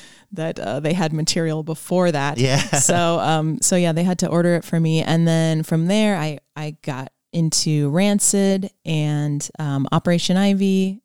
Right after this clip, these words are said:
Speaker 1: and no effects and Bad Religion, Tilt.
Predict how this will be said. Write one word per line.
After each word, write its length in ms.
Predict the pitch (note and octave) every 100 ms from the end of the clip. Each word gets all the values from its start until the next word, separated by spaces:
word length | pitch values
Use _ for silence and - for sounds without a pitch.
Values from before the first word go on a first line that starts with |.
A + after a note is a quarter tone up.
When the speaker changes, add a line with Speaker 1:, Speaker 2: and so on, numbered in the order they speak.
| -
Speaker 1:
and 560 | D#3+ D3+ D3+ D3+ D3+ -
no 160 | D#3+ D3
effects 720 | - F#3 F#3 - - - - _ _ _ _ _ _ _ _ _ _
and 1160 | F3 F3 D#3+ E3 E3 D#3+ D#3+ E3 E3 D#3+ D#3+ - - _ _ _ _ _ _ _ _ _ _ _ _ _
Bad 160 | G3+ G3+
Religion, 920 | G3 G3 G#3 - G#3+ G#3 G#3 G#3 G#3 - _ _ _ _ _ _ _ _
Tilt. 640 | - G#3 G#3+ A3 - -